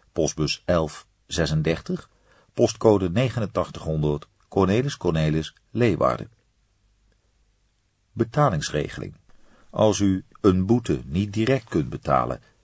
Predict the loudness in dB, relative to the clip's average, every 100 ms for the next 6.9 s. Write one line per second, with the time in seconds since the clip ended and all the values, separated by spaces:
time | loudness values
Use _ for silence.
0 | _ -8 -2 0 0 -2 -2 -4 0 2
1 | 4 2 -2 0 2 2 0 0 0 0
2 | 0 -2 -4 -2 -2 -2 -2 2 2 2
3 | -2 -4 -4 -4 -8 -8 -6 -2 -2 -4
4 | -18 _ _ _ _ _ _ _ _ _
5 | _ -2 0 2 2 4 4 0 0 2
6 | 2 0 -2 -2 0 0 2 2